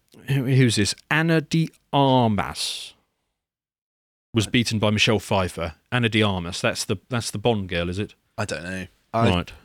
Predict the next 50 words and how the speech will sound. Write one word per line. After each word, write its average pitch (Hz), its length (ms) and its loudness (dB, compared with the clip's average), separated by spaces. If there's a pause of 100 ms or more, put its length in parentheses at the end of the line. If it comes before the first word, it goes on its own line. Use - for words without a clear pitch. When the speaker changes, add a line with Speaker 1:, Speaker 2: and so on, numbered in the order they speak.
Speaker 2:
I 113 80 0
Speaker 1:
okay. 117 160 2
Speaker 2:
basically 104 400 0
dropped - 320 -2
out 101 160 -2
of 104 80 -2
all 101 120 0
popular - 380 -6
culture 95 400 -2
'cause 92 180 -6
most 98 300 -4
of 92 80 -6
it 92 140 -6
is 92 360 -4 (140)
rubbish. 101 180 0
Speaker 1:
Yes, 98 280 0
after 117 200 0
about 104 200 -6
two 110 100 -6
thousand 98 320 -8
ten, 104 180 0
it's 90 140 -2
not 101 100 -6
really 95 140 -2
worth 92 160 0
watching, 95 280 -6
is 95 80 -6
it? 95 80 -8 (380)
Brooke 185 200 4
Shields 185 440 4
beat 143 280 -2
Natalie 139 380 2
Dormer. 139 500 4 (880)
Um, 127 560 4 (580)
uh, 117 240 4
what 107 140 4
else 104 160 2
have 98 80 -4
we 104 80 0
got? 110 180 2
Uh, 117 60 2
we 117 80 4
got, 117 260 0
uh, 127 100 6
Jane 180 380 2
Seymour 202 800 6 (100)
was 147 140 0
beaten 147 480 0
by 123 260 4
Monica 151 600 2